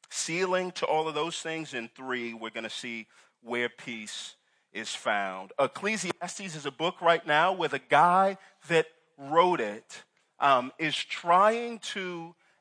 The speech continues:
examine how it is that we live life. But he doesn't tell us how to live li-, our lives the same way that, um, an ikea instruction manual works, right?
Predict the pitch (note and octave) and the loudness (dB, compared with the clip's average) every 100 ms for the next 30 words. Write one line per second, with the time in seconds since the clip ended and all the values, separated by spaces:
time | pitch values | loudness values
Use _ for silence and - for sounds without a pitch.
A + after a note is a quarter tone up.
0 | _ - D#3+ - - E3+ G3 G3 F#3+ E3+ | _ -2 -2 -2 0 4 4 4 2 2
1 | - F3 F3 F#3+ F#3 F3 E3+ - D#3 D#3+ | 4 6 6 2 0 0 -6 -8 -6 2
2 | D3+ C#3+ C3 A2 F#2+ - - - _ - | 2 2 2 2 0 -6 -20 -20 _ 0
3 | G#3 G#3 E3 - B3+ C4+ C4+ - A3 A3 | 0 -2 2 6 6 6 -6 0 2 4
4 | G3+ G3+ G3+ F#3 F#3+ F#3 F3 - D#3 E3+ | 4 4 4 2 -2 -2 -6 -16 2 8
5 | E3+ C#3+ C3 D3 _ _ _ - D3+ C#3+ | 10 10 8 4 _ _ _ 4 6 6
6 | C#3+ D#3 D3+ C3 C3 C#3 - D#3+ D#3+ D3+ | 8 8 10 6 4 -8 -6 -4 -4 -4
7 | C#3+ C#3 C#3 C#3+ _ _ - C3+ C3 B2 | -6 -2 -2 -2 _ _ -4 2 2 2
8 | A2+ A2+ _ _ _ _ - C#3+ C#3 C#3 | -4 -14 _ _ _ _ -2 0 0 -2
9 | - - D3 C3+ - - F#3+ F3+ D#3 D3+ | -4 4 4 4 -4 -10 -2 4 4 2
10 | C#3 - - D3+ C#3+ - A2+ A2 G#2+ G#2+ | -6 -8 -2 -2 -2 -6 -10 -8 -10 -14
11 | G2 A2+ G2+ G2 F2+ F2 - A2 A2 | -20 -20 -20 -18 -16 -16 -8 -4 -4